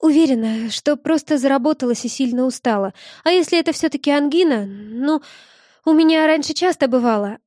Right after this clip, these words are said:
Она же не передается воздушно-капельным путем. Просто нельзя есть с одной ложки и целоваться. Да, сначала говорю, потом думаю. Хорошо, что я бледная, как смерть. Хоть краснеть перед ним не буду снова.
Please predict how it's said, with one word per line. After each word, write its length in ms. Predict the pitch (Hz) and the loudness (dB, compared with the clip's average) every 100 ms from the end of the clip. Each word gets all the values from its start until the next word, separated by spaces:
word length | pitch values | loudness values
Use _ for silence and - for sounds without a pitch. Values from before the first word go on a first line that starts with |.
| _ | _
Она 240 | - 294 311 | 0 2 2
же 140 | 285 | 2
не 120 | 294 | 0
передается 600 | 294 302 285 330 349 - | 0 0 0 0 0 -2
воздушно-капельным 920 | 240 208 240 - 254 254 - 220 233 | -2 -2 -4 -4 -4 -4 -4 -4 -4
путем. 420 | 233 262 - 208 190 _ _ | -4 -6 -2 -4 -4 _ _
Просто 320 | - 320 - 294 | -2 -2 0 0
нельзя 320 | 294 240 277 | 0 0 0
есть 360 | 240 262 247 | 2 0 0
с 40 | - | -2
одной 260 | 254 262 | 0 2
ложки 440 | 269 320 370 - 262 | 2 2 0 -2 -4
и 60 | |
целоваться. 680 | 269 349 330 302 294 - 254 - _ _ _ _ _ _ _ - | -2 0 0 2 -2 -4 -12 -14 _ _ _ _ _ _ _ -4
Да, 260 | 247 190 - _ _ - | -2 -2 -6 _ _ -20
сначала 520 | - 294 269 254 226 214 | -6 -2 0 0 0 0
говорю, 440 | 202 208 220 294 294 | -4 -2 -2 -2 -4
потом 400 | 330 294 254 240 | -4 -2 0 0
думаю. 440 | 196 190 175 180 - _ _ | -2 -4 -6 -14 -20 _ _
Хорошо, 440 | 269 262 262 349 | 0 0 0 -2
что 160 | - 320 | 0 0
я 200 | 277 294 | 0 0
бледная, 600 | 233 226 254 247 262 254 | 2 0 0 0 0 0
как 240 | 247 240 | -2 -6
смерть. 500 | - 220 202 202 - - - _ | -6 -6 -6 -6 -12 -20 -20 _
Хоть 260 | - 339 - | -6 -4 -2
краснеть 680 | 285 277 - 294 302 262 - | -2 -2 0 0 0 -2 -4
перед 240 | 226 196 | -6 -4
ним 240 | 240 277 | -2 0
не 100 | 247 | 0
буду 320 | 240 220 202 208 | -2 -2 -2 -4
снова. 480 | - 214 185 185 | -6 -8 -8 -10